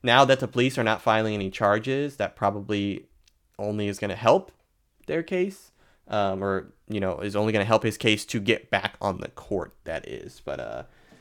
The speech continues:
Ja, praying for you, pulling for you, hoping that it all works out, but, uh, we'll see.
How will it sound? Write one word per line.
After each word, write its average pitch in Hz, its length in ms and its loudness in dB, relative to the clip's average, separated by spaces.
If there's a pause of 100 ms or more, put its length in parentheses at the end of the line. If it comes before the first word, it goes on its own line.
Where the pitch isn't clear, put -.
(160)
Ja, 156 360 6 (540)
praying 160 280 0
for 170 180 0
you, 165 220 2 (480)
pulling 147 220 -4
for 147 180 -4
you, 143 140 -2
hoping 127 300 -2
that 120 180 -2
it 117 120 -4
all 117 340 0
works 113 320 -4
out, 113 380 0
but, 104 160 0
uh, 98 420 -2 (760)
we'll 101 140 -6
see. 156 240 -6